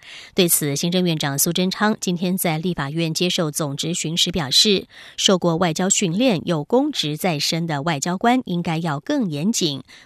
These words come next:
未查明就公布贺电确有不当，应该要查处。来去总统府住一晚的活动从今天起正式的展开了。蔡英文总统上午特别在脸书贴出了房间的开箱影片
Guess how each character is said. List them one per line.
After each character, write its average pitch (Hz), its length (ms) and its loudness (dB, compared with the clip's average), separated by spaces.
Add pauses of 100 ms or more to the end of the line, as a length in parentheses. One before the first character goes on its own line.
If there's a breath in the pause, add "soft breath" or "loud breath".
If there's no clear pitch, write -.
未 320 140 4
查 170 220 -2
明 160 240 -2
就 165 200 0
公 202 220 0
布 180 120 0
贺 294 260 0
电 170 320 0
确 - 280 -2
有 135 240 -6
不 - 100 -8
当， 247 280 2 (180 soft breath)
应 160 200 -2
该 143 200 -6
要 151 220 -8
查 - 240 -6
处。 - 360 -8 (2750 soft breath)
来 277 140 2
去 359 180 6
总 285 140 4
统 330 160 2
府 175 240 0
住 339 180 2
一 320 160 4
晚 175 220 2
的 180 100 -2
活 156 280 -2
动 311 260 4
从 147 260 -4
今 185 220 2
天 185 240 -2
起 160 180 -4
正 170 220 -4
式 - 100 -2
的 165 120 -4
展 147 200 -2
开 - 160 -4
了。 214 220 4 (380 loud breath)
蔡 202 140 4
英 190 120 4
文 170 100 2
总 175 200 0
统 151 260 -2
上 175 300 0
午 143 100 -4
特 175 140 -4
别 160 120 -4
在 170 160 -2
脸 156 240 -4
书 262 340 0
贴 180 180 2
出 185 180 -4
了 165 160 0
房 147 260 -4
间 170 200 -2
的 165 180 -6
开 170 240 -2
箱 185 260 -4
影 180 200 -8
片 240 320 2